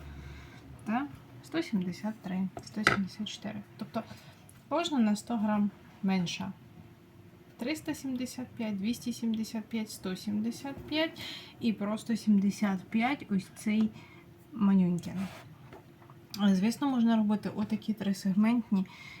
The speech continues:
на інші ро-, розміри склянки, да? І вони будуть виходити, е, іншими. Але це такий більш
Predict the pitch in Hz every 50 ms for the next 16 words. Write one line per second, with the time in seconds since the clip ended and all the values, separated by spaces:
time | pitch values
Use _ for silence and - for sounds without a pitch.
0 | - - - 190 190 202 214 214 220 214 214 214 214 214 208 208 208 208 208 -
1 | - - - 220 220 214 214 208 185 - - - 214 208 202 202 196 196 185 -
2 | - - - - - - - - - - - - - - - - - - - -
3 | - - 208 - - - 196 196 202 208 208 208 196 196 202 196 196 190 190 190
4 | 190 190 190 185 185 185 185 185 - - - 190 180 190 175 - - - 196 196
5 | 226 240 233 220 202 185 196 190 190 185 185 196 202 196 - - 196 - - -
6 | 196 190 196 - - 196 - - - - - - - - - - - - - -
7 | - - 196 190 196 190 190 185 165 165 - - - - - - - - - -
8 | - 220 202 190 185 - 185 185 180 180 185 - - 233 254 240 - - 214 -
9 | 202 - 208 196 180 180 185 175 175 - - -